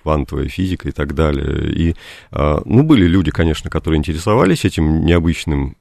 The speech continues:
феноменом, а, существованием таких промежуточных фаз. И возникла классификация в начале двадцатого века жидких кристаллов по степени упорядочения. Ну,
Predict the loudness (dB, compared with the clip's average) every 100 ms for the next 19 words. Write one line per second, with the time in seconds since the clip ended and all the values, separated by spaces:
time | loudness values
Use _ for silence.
0 | _ 0 2 2 -2 -6 -10 -18 -20 -20
1 | -8 -4 -4 -4 -6 -2 -2 -2 -4 -8
2 | -10 -2 2 2 2 -2 -6 -6 -6 -2
3 | -2 -2 -10 _ -20 -14 -6 0 2 4
4 | 4 4 4 2 0 -2 -4 -4 -10 -4
5 | 0 0 2 0 2 0 2 2 2 2
6 | -2 0 -2 0 -2 0 -2 -2 -4 -6
7 | -8 -8 -8 -2 0 0 -2 -2 0 0
8 | -2 -2 -2 0 -4 -2 0 0 0 0
9 | 0 2 2 0